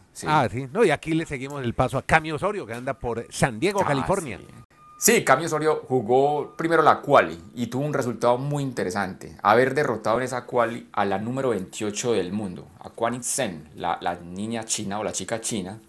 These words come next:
Speaker 2: Sí.
Speaker 1: que es en el puesto número veintiocho del ranking de la W T A. Es la segunda victoria más interesante que ha tenido este año María Camila, después de haber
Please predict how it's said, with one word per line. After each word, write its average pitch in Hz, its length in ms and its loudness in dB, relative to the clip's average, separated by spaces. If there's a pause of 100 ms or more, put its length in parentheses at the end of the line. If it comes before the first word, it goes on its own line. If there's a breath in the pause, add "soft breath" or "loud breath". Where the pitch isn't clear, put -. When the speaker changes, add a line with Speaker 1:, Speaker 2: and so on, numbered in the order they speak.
Speaker 2:
Sí. 107 240 -14
Speaker 1:
que - 80 -8
es - 140 -4
en 110 80 -4
el 104 80 -8
puesto 110 320 -4
número 113 260 0
veintiocho 98 720 -2
del 90 220 -8
ranking 101 300 -6
de 101 100 -4
la 90 80 0
W 90 260 -2
T 123 180 0
A. 104 200 -2 (600 soft breath)
Es 95 120 -4
la 107 100 2
segunda 117 300 2
victoria 107 300 0
más 120 120 -2
interesante 101 380 -6
que 113 80 -4
ha - 20 -10
tenido 117 220 -2
este 117 260 -4
año 110 280 -4 (180)
María 113 260 -2
Camila, 107 400 -6
después 90 300 -6
de 101 80 0
haber 107 320 0